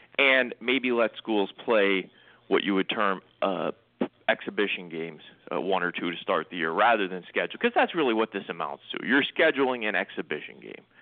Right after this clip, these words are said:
Everybody wants a check, so give the team five hundred grand to show up in late August and, and scrimmage you like they do in the N F L.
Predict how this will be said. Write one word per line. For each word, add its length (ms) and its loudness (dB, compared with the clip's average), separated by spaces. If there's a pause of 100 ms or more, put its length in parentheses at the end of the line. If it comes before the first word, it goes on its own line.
(240)
Everybody 420 2
wants 320 -2
a 80 -8
check, 440 -8 (600)
so 80 4
give 280 2
the 100 0
team 320 -6
five 240 2
hundred 240 -2
grand 320 -2
to 60 -8 (120)
show 180 2
up 200 2 (280)
in 200 -2
late 180 2
August 520 2
and, 220 -6
and 180 0
scrimmage 440 0
you 120 2
like 180 2
they 100 0
do 200 -4
in 80 -10
the 100 -6
N 100 -4
F 160 -12
L. 220 -2